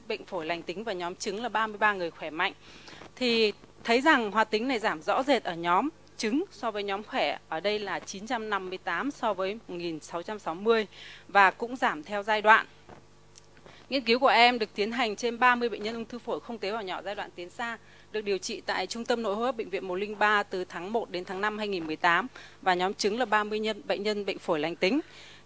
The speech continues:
Thì, à, em xin được đi nhanh tới cái kết quả ở đây. Thì, à, về đặc điểm chung của nhóm nghiên cứu thì tuổi trung bình của nhóm bệnh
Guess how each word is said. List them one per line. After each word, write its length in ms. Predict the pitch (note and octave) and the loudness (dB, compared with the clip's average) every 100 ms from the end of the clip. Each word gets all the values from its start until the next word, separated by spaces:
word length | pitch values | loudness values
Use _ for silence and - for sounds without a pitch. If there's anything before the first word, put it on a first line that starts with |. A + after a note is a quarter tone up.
| - | -10
Thì, 160 | G3 F#3 | -4 0
à, 100 | F3 | 2
em 240 | - G#3+ | 2 2
xin 180 | G#3 G#3 - | 8 8 6
được 140 | F#3+ - | 0 -6
đi 160 | A3 A3 | -8 -4
nhanh 280 | A3 G#3+ G3+ | 0 -2 0
tới 200 | F3+ F3 | -2 -2
cái 240 | A#3 A#3+ - | -6 -6 -4
kết 200 | D4 - | -2 4
quả 160 | A#3+ | 4
ở 200 | D3 D3+ | 4 0
đây. 260 | F3+ G#3 F#3+ - - - - - | 2 0 -2 -10 -20 -20 -20 -8
Thì, 140 | A3 G3+ | 0 6
à, 220 | F#3+ F#3 | 6 6
về 220 | G#3 G#3 | 4 4
đặc 180 | G#3 A3 | 2 0
điểm 140 | F3+ | -2
chung 220 | - C#4 | -2 -2
của 60 | A#3 | 0
nhóm 260 | F#3+ G3 B3 | 0 -2 -2
nghiên 140 | B3 | -6
cứu 360 | - G3+ C#4 F4 | -4 -2 -2 -2
thì 80 | - - | -12 -4
tuổi 160 | G3+ D#3+ | -2 0
trung 240 | A#3 A#3 | -4 0
bình 240 | G#3+ F#3+ D#3+ - - - - | 2 2 -4 -16 -20 -20 -16
của 120 | F#3 E3+ | -10 -8
nhóm 260 | E3+ G#3+ | -8 -2
bệnh 180 | C4 | 0